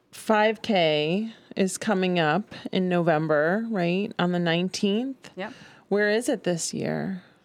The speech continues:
Speaker 2: It's at Western New England University, which is where we were in the spring too. And it's a great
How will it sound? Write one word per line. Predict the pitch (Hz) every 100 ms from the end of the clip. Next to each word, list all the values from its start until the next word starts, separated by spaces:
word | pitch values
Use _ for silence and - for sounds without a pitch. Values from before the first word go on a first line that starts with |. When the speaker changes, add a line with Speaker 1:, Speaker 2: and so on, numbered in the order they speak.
| - _ -
Speaker 2:
It's | 208 208
at | 175 196
Western | 190 - 196
New | 185
England | 175 170 175 226
University, | 220 185 165 - 180 165 185 220
which | 175 175
is | 156
where | 170
we | 165
were | 160 156
in | 156
the | 156
spring | - 151 147
too. | 147 151 143
And | 160 156
it's | 151
a | 170
great | - 156 156 151